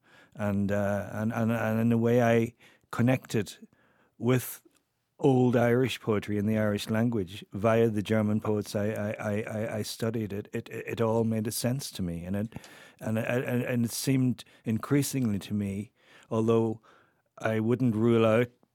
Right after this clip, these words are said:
staying completely within the borders of realism for, for a poem, and many of them do stay there, but to just limit yourself permanently to staying within the borders of r-, realism. From all the poetry, the German writing I read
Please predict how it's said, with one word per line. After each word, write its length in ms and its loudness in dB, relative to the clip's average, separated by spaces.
staying 580 0
completely 500 0
within 380 2
the 80 2
borders 400 0
of 140 -4
realism 480 0
for, 240 -4
for 240 -6
a 60 -6
poem, 360 -2
and 400 -4
many 240 -2
of 140 -8
them 160 -4
do 160 -2
stay 240 -8
there, 320 -10
but 200 0
to 100 0
just 480 0
limit 380 2
yourself 360 0
permanently 720 2
to 140 -8
staying 300 0
within 260 0
the 60 2
borders 380 -2
of 80 -8
r-, 220 -8
realism. 540 -4
From 260 2
all 160 6
the 60 0
poetry, 680 0
the 100 -4
German 400 4
writing 340 4
I 140 2
read 380 2